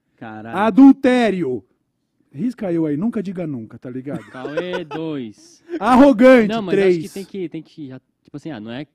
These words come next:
Speaker 3: que eu faria um aborto, é se você já fez.
Speaker 1: É, você já fez?
Speaker 2: Será?
Speaker 3: Ah.
Speaker 2: Ah, então o homem nunca, nunca vai
Speaker 3: Não, mas às vezes você participou do
Speaker 2: padecer desse
Speaker 3: processo
Speaker 2: mal.
Speaker 3: de
Speaker 1: Pô, aí
Speaker 3: fazer.
Speaker 2: Não,
Speaker 1: vai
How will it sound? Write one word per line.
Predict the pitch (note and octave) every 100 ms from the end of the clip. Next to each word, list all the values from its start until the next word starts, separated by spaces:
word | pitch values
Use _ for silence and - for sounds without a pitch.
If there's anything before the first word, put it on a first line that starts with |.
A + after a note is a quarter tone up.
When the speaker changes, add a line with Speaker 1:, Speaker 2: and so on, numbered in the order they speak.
| _
Speaker 3:
que | -
eu | D3
faria | - C#3+ C3+
um | C3+
aborto, | A#2+ G#2 -
é |
se | _
você | A#2 C3
já | C3 G3+
fez. | - C#3 A2 G2+ _ _ _ _ _
Speaker 1:
É, | C#3+
você | - D#3
já | D3 B2+
fez? | - C#3+ B3 B3+
Speaker 2:
Será? | F#3 D#3+ E3+ F4 G4 B2+ _ _ _
Speaker 3:
Ah. | F#4
Speaker 2:
Ah, | F4+
então | D4+ D#4+
o |
homem | D#4 E4+ F#4+ G4+ G4+
nunca, | G4+ G#4 G4 F4+
nunca | F#4 F#4+ F#4+ F#4+
vai | F4 F#4+ F#4+
Speaker 3:
Não, | F#4+ F#4
mas | F4+
às | F4
vezes | E4+ E4+
você | E4 E4
participou | D#4+ - - F4
do | D#4+
Speaker 2:
padecer | E4+ E4+ D#4+
desse | D#4+ F4
Speaker 3:
processo | E4 B3+
Speaker 2:
mal. | F3+
Speaker 3:
de |
Speaker 1:
Pô, | F#3 A#3+
aí | G3+ G#3
Speaker 3:
fazer. | D4
Speaker 2:
Não, |
Speaker 1:
vai | D4